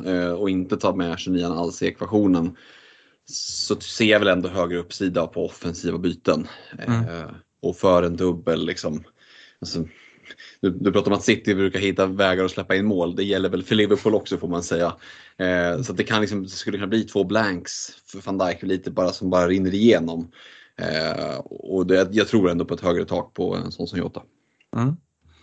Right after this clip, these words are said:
Speaker 2: Yes. Eh, Stefan Patrik Andersson, hur ser ni på blank Game Week tjugonio? Är det värt att planera inför eller bara att köra free hit då?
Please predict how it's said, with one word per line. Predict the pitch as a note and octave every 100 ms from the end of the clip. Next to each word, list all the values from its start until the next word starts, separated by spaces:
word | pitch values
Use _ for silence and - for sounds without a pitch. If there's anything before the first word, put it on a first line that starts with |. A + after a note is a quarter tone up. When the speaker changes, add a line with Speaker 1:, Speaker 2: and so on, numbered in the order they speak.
| _ - - - - -
Speaker 2:
Yes. | A#2 B2+ D#3+ - - - -
Eh, | B2 C3 C3
Stefan | C3 C#3+ C3 C3
Patrik | B2 C#3 C3 B2+
Andersson, | C#3 C3 B2 C3+ C#3
hur | B2+
ser | C3 B2+ B2+
ni | D3
på | D#3
blank | C#3+ B2 B2
Game | A#2+ A2+
Week | A2 -
tjugonio? | - B2 A2+ A2+ G2+ A2 A2 A2 -
Är | A2+
det | A#2
värt | C3 -
att |
planera | - C#3+ D3 B2 B2
inför | A#2+ A#2 B2 A#2
eller | A#2+ A#2
bara | A#2 B2 A#2
att |
köra | A2 C3 B2+
free | D#3+ C#3 A#2
hit | A2 -
då? | B2 A#2+